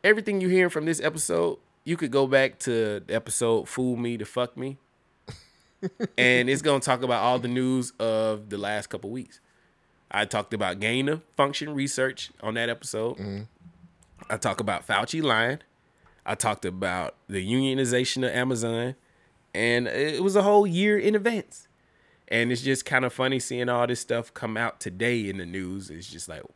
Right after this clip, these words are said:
Speaker 1: huh, company name already talked about that.
Speaker 2: Fool me to fuck me.
Speaker 1: Fool me to fuck me.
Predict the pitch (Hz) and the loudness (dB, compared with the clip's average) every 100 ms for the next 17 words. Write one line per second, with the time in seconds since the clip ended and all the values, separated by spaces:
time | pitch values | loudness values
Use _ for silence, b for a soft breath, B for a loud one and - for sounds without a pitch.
0 | _ - - - _ _ b b b b | _ -6 -4 -6 _ _ b b b b
1 | - 220 170 165 170 180 185 196 175 - | -6 -2 0 2 2 0 -2 -4 -10 -10
2 | 151 - 160 - _ _ _ _ _ _ | -14 -12 -16 -16 _ _ _ _ _ _
3 | 110 110 120 131 - 113 - 98 92 107 | -12 -10 -10 -12 -12 -12 -12 -8 -4 -2
4 | 113 127 139 87 69 - | 0 -2 -4 -8 -10 -18